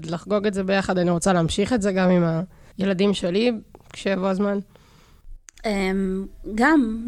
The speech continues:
Speaker 2: זה... זה... שוב, ב-, בניגוד לכל שאר החגים, גם את שאר החגים אנחנו חוגגים את הכל. אני מכריחה את כולם לקרוא את ההגדה עד הסוף בפסח, אה, אבל יש בזה, יש בזה קסם. יש פשוט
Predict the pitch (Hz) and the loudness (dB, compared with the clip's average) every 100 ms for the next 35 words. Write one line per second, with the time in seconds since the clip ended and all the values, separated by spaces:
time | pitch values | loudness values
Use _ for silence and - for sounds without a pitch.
0 | 240 196 190 190 185 185 180 190 - - | -2 -2 -4 -4 -4 -6 -8 -8 -10 -14
1 | - - - - - 330 269 196 202 196 | -18 -16 -18 -16 -2 2 2 2 -2 -2
2 | 202 202 202 247 254 - 226 226 - 220 | 0 0 2 0 0 0 0 0 0 0
3 | 294 240 190 180 180 185 - 208 240 240 | 0 0 0 0 -2 -4 -2 0 0 0
4 | 196 180 180 196 180 165 165 170 180 - | 0 -2 -4 -6 -4 -2 -4 -6 -8 -6
5 | - 180 175 175 175 196 185 190 190 - | -2 -2 -2 -6 -6 -8 -6 -4 -4 -4
6 | 190 190 196 185 190 180 175 185 214 226 | -4 -4 -4 -6 -4 -4 -2 2 2 2
7 | - 220 214 226 214 214 208 190 202 - | 2 0 0 0 0 2 2 0 0 -6
8 | 196 190 190 190 220 - - - - - | -10 -10 -10 -10 -14 -18 -18 -16 -16 -16
9 | - - 208 202 190 202 202 - 233 311 | -18 -8 -4 -4 -2 2 2 2 2 2
10 | - 508 466 392 330 285 330 453 - 311 | 2 0 4 4 6 4 4 2 2 0
11 | 330 190 180 202 226 247 - - | 2 -2 -4 -4 -2 -2 -2 2